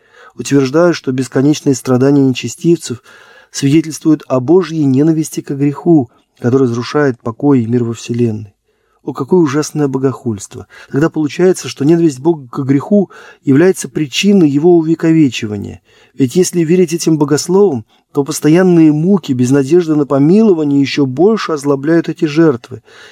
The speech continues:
и, выплескивая свою ярость в богохульных ругательствах, они постоянно увеличивают тяжесть своей вины.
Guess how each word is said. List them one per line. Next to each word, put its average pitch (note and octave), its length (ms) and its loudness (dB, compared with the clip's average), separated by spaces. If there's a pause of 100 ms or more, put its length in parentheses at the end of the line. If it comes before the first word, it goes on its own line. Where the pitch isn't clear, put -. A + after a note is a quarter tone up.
(100)
и, - 80 -4
выплескивая D#3+ 600 0
свою D3+ 200 0
ярость D3 380 0
в B2 60 -14
богохульных C#3 560 -2
ругательствах, C#3 760 -4 (340)
они D#3 180 2
постоянно E3 640 2
увеличивают E3 600 0
тяжесть D#3+ 460 0
своей C3+ 340 0
вины. C3+ 380 0